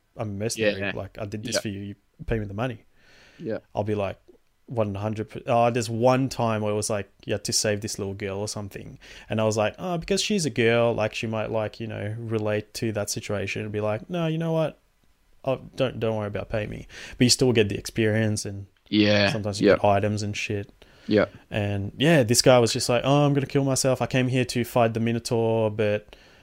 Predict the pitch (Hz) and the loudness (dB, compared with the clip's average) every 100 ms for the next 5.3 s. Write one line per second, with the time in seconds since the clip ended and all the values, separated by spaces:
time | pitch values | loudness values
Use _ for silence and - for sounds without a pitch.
0 | _ - 104 104 101 101 101 101 - - | _ -4 -2 -2 -2 -2 -4 -6 -6 -4
1 | - 117 110 113 107 - 104 - 90 - | 0 0 0 2 2 0 -4 -2 -2 -2
2 | 113 104 - 110 113 120 - 117 117 117 | -4 -6 -2 0 2 0 2 0 0 -4
3 | 113 - 117 110 110 - 107 104 107 - | -6 -6 -4 -4 -4 -4 -4 -4 -4 -8
4 | - - _ 120 107 110 110 113 - 107 | -14 -20 _ -8 -6 -4 -2 -2 -2 -2
5 | 104 104 | -2 -4